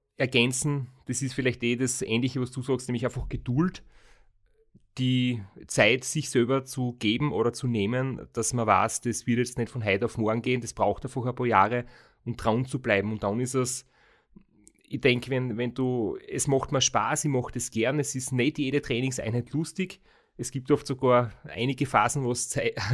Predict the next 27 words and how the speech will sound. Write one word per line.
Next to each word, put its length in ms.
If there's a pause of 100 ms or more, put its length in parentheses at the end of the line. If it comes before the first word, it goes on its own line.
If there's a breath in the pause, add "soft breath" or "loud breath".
<laughs> 300
ein, 180
zwei 180
Wochen 260
lang 200
gar 180
nicht 180
lustig 360
ist, 180
aber 160
grundsätzlich 640
macht 240
mir 60
das 180
alles 140
Spaß 320
und 100
ich 60
glaub, 180
das 200
ist 160
die 40
Basis, 440
dass 160
ich 80
es 60
über 260